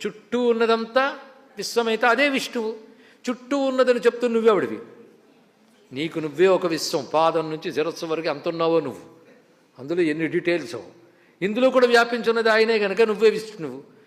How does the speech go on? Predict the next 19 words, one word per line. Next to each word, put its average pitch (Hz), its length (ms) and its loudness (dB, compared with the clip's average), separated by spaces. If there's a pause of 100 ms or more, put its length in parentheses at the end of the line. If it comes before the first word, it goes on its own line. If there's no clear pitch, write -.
(180)
ఇలా 220 100 2
చూస్తుంటే 240 480 0
అన్ని 226 160 2
చోట్ల 247 320 4
విష్ణువునే 240 400 0
చూస్తావు. 185 360 -2
కనుక 170 180 -2
విశ్వం 233 360 0
అన్న 226 140 0
ఒక్క 196 200 -4
మాట 214 460 2
నువ్వు 247 200 4
మర్చిపోకుండా 208 580 0
పట్టుకుంటే 170 840 -2 (280)
అనుక్షణం 208 680 0
విష్ణువుని 196 380 -4
అనుభూతిలోకి 139 480 -2
వస్తాడు, 123 240 -6
తెలుసుకో. - 400 -18